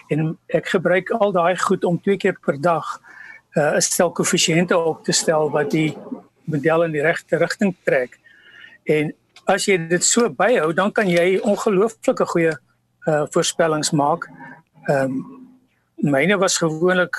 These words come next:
altyd hier binne, jy weet, binne 'n halfuur korrek as een of ander verskynsel hier gaan aankom of begin gebeur. Maar die oomblik as jy nalat om jou koëffisiënte op te dateer, eh, op 'n baie gereelde basis, dan word jou model maar net nog 'n vergelyking wat, wat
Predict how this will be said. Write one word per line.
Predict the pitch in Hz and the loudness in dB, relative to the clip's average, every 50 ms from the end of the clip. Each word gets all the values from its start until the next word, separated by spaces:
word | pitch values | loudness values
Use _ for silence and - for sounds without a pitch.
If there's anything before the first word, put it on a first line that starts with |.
| - - | -2 0
altyd | 247 190 175 202 185 | 0 0 0 0 0
hier | 160 170 175 151 | 0 -2 -2 -2
binne, | - 180 175 190 190 175 147 - | -2 0 2 2 0 -2 -2 -2
jy | 170 | -2
weet, | 160 160 - | -2 -2 -2
binne | 170 185 196 | -2 0 0
'n | 175 165 | 0 0
halfuur | 160 156 170 - - 185 175 180 | 0 -2 0 0 0 0 0 0
korrek | - 185 170 180 185 180 - | -2 0 2 2 0 0 -2
as | 175 - | -4 -2
een | - 170 165 | -2 -2 -2
of | 151 - | -2 -2
ander | 165 160 151 147 | -2 -2 -2 -2
verskynsel | - 156 - - - 165 165 - - 151 | -4 -8 -4 -4 -4 -4 -4 -4 -6 -6
hier | 160 147 | -6 -4
gaan | - 170 160 | -4 -2 -2
aankom | 160 160 165 - 175 151 | -2 -2 -2 -2 -4 -4
of | 143 135 | -4 -6
begin | 117 135 - - 156 151 | -8 -10 -10 -10 -10 -8
gebeur. | - - 151 135 165 185 160 135 - _ - - - - - - - - - _ _ _ | -8 -10 -4 -2 0 0 0 -2 -4 _ -20 -20 -20 -20 -20 -20 -20 -20 -20 _ _ _
Maar | - 165 165 | -6 -2 0
die | 165 180 | 2 2
oomblik | 202 202 214 240 240 - 240 | 2 2 2 0 0 0 -2
as | 185 - | -2 -2
jy | - 208 | 0 0
nalat | 190 175 170 190 208 208 185 175 - | 2 2 2 2 2 2 0 0 0
om | 175 | 0
jou | 175 170 165 | 0 0 -2
koëffisiënte | - 175 - - - - 180 180 180 190 185 - - | -4 -6 -8 -8 -6 -2 0 0 0 0 -2 0 0
op | 190 165 - | -2 -2 -2
te | - 180 | -4 -2
dateer, | 165 156 151 - - 180 165 156 156 - - - - - - | -2 -2 -4 -2 -2 0 0 0 -2 -4 -8 -10 -12 -6 -4
eh, | - 156 147 151 - - | -2 0 0 0 0 -4
op | - - | -4 -6
'n | 165 147 | -6 -2
baie | 143 147 156 165 | 0 0 0 0
gereelde | 151 - 165 160 160 160 151 160 - _ _ | 0 -2 -2 0 0 0 -2 -4 -6 _ _
basis, | - 143 156 151 156 - - 175 - | -6 -4 -2 -2 -2 -2 -4 -6 -6
dan | - - 147 156 160 160 - - _ _ - - _ _ _ | -4 -4 -4 -4 -4 -8 -10 -14 _ _ -20 -20 _ _ _
word | 147 160 175 165 - | -2 -2 -2 0 0
jou | 175 175 | 0 0
model | 170 165 156 160 160 165 165 | 0 0 0 0 0 0 0
maar | 160 160 156 | 0 0 0
net | 156 170 165 - _ _ | 0 -2 -2 -4 _ _
nog | - 151 160 160 - - - - | -4 -2 -2 -2 -2 -6 -4 -2
'n | 170 147 | -2 -2
vergelyking | - - 180 - - 160 151 151 151 156 - 160 143 135 | -2 -2 -4 -2 0 0 0 2 0 0 0 -2 -2 0
wat, | 131 135 131 127 - - _ - - - - - _ _ | 0 0 0 -2 -6 -14 _ -20 -20 -20 -20 -20 _ _
wat | - 165 147 | -4 -4 -4